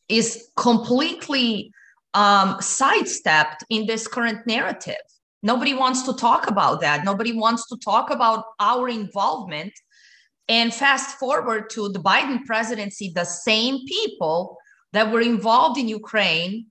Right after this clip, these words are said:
are now in power and running this narrative and running the foreign policy. And I think what Americans, they, they, we quickly forget, but Ukraine was one of the major players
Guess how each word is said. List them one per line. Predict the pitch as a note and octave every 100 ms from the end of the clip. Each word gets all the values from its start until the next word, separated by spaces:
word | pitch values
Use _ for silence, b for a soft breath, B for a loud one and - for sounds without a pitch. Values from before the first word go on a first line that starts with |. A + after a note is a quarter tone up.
| _ _ _ _ _
are | G#3+ G#3+ C4
now | B3+ G3 F3 G3 G3+
in | A#3 B3+ -
power | F#3+ F3+ F#3+ G#3+ A3+
and | G#3 F#3+
running | F#3 F#3+ G3+ F#3
this | F#3+ -
narrative | A3+ C4+ G3 G#3 F#3+
and | F3+
running | F3 F3+ F#3
the | F#3 -
foreign | F#3 F3+
policy. | - D4+ D4+ A3 - G3+ G3 F#3+ b b b _ -
And | A#3 B3
I |
think | B3+ F4 E4
what | C#4+
Americans, | B3 A#3 C#4+ C#4 A#3 G#3+ -
they, | - G#3+ G#3+ G3+
they, | G3+ - _ _ _ _ _ _ _
we | F3 F#3+ F#3
quickly | - B3 B3 D#4+
forget, | - D#4+ E4 D4+ C#3+ - - _ _ _
but | F#3
Ukraine | G3 G#3 A3+ B3+ D#4+ C#4+
was | A3+ G#3 F#3
one | G3+ G#3
of | A3+
the | A#3
major | A3 G#3 G3+ G#3 A3+ A3
players | - D#4 - F#3+ F#3+ G3